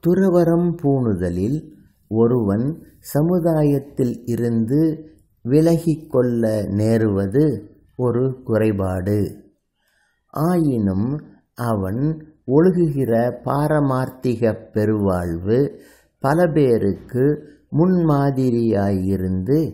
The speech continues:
அவர்களை நல்வழியில் தூண்டுகிறது. இது நலன். இதில் நலன் அதிகம்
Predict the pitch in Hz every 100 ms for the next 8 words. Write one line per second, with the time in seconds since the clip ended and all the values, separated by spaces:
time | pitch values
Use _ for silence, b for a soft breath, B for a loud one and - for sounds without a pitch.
0 | - B B - 131 151 151 - 110 101
1 | 104 - b b _ - 123 175 170 135
2 | 113 101 104 113 - 127 123 104 98 98
3 | 82 87 95 101 - - b b b b
4 | 139 135 104 101 131 - - 101 98 95
5 | 90 85 - _ _ _ _ _ _ _
6 | - 156 156 139 113 160 - - _ 117
7 | 127 139 156 135 98 - - 113 127 123
8 | 104 90